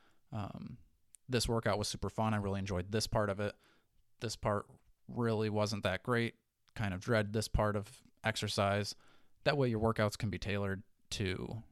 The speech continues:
keep them fun, because just because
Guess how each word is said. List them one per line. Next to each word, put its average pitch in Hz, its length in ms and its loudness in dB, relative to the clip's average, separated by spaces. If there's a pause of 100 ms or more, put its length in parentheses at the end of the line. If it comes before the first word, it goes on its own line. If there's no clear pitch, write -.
(640)
keep 117 200 -2
them 92 160 -2
fun, 110 420 0
because 101 600 -4 (760)
just - 220 -2
because 101 680 -2